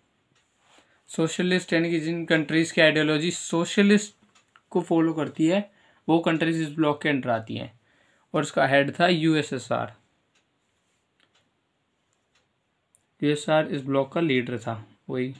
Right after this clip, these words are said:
हेड था इसका, सोशलिस्ट ब्लॉक का, सेकंड वर्ल्ड का। अब हम बात करेंगे कि सोवियत इकोनॉमी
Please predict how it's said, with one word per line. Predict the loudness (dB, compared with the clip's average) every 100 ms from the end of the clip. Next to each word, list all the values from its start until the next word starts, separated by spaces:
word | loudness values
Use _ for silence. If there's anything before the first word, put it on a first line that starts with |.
| _ _ _
हेड | -6 -6 -6
था |
इसका, | -8 -6 -10 -10 _ _ _ _ _ _ _ _ _ _ _ -8
सोशलिस्ट | -4 -4 -2 -4 -4 -8
ब्लॉक | -4 -2 -2 -2
का, | -4
सेकंड | -2 -2 -2
वर्ल्ड | -4 -6
का। | -8 -16 _ _ _ _ _ _ _ _ _ _ _ _ _ _ -4
अब |
हम | -2 0
बात | 4 2 2
करेंगे | 0 0 2 0 -2 _ _ _ -8
कि |
सोवियत | -4 0 2 2 0 0 -8
इकोनॉमी | -4 -2 0 0 0